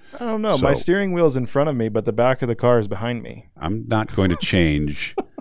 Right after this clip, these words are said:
Speaker 2: <laughs> five hundred years of archery terminology for
Speaker 1: I
Speaker 2: you.
Speaker 1: will. I will change it
Speaker 2: I'm not
Speaker 1: because
Speaker 2: doing
Speaker 1: I'm
Speaker 2: it.
Speaker 1: right and everyone else in the world is wrong.
Speaker 2: That's why you're the world champion. All right. Cody,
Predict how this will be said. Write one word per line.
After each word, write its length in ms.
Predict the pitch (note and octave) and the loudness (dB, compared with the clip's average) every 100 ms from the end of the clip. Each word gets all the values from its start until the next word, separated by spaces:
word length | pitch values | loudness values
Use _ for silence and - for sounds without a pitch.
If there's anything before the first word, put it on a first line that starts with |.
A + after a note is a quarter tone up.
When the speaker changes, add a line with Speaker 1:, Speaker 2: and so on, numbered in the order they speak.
| - | -18
Speaker 2:
<laughs> 360 | - - - - | -20 -16 -4 4
five 200 | G2 G#2 | 6 6
hundred 280 | G#2+ F#2 | 4 4
years 640 | E2+ F2 D2 B1 C2 - - | 4 2 2 0 -6 -8 -6
of 140 | D#2+ D2+ | -6 0
archery 440 | F2+ G2+ - G2 | 2 2 2 -2
terminology 840 | - F2+ E2 E2 E2 C#2+ B1+ A#1+ - | 0 0 2 2 2 0 -4 -8 -12
for 140 | - - | -2 6
Speaker 1:
I 100 | G#3+ | 6
Speaker 2:
you. 140 | C3 | 6
Speaker 1:
will. 320 | G#2 G2+ C#3 - - - - | 4 2 0 -4 -10 -14 0
I 180 | B2+ | 4
will 160 | A3 C4+ | 4 2
change 380 | - C#3 G#3 D2+ | 0 0 0 -2
it 140 | - - | -8 -4
Speaker 2:
I'm 80 | E2+ | 2
not 80 | F2 | 4
Speaker 1:
because 160 | D3 | 6
Speaker 2:
doing 120 | C#3 D3+ | 4 4
Speaker 1:
I'm 160 | F3+ | 4
Speaker 2:
it. 20 | D3+ | 6
Speaker 1:
right 180 | F3 | 6
and 100 | G#2+ A#2+ | 4 2
everyone 300 | C#3+ D3+ C#3+ | 4 4 6
else 200 | D#3 D3+ | 4 2
in 60 | |
the 80 | C3 | 0
world 320 | B2 C#3 E3 | 4 4 4
is 140 | A2 F#2 | -2 -4
wrong. 340 | G2 G#2+ F2 - - - - - - | -4 -2 -4 -10 -20 -20 -20 -20 -6
Speaker 2:
That's 480 | D2 D2+ - - - | -2 -2 -4 -10 -4
why 220 | D2 D2 | 0 0
you're 180 | D#2 D#2 | 0 -2
the 140 | D#2 - | -2 -4
world 220 | C#2 B1+ | -6 -6
champion. 400 | - - - - - _ _ _ _ _ _ _ - | -6 -10 -12 -14 -18 _ _ _ _ _ _ _ -4
All 140 | D#3+ C3 | -2 -2
right. 180 | G#2 - - - _ _ - | -4 -10 -16 -20 _ _ 2
Cody, 340 | G#2 F#2 C#2 | 6 6 4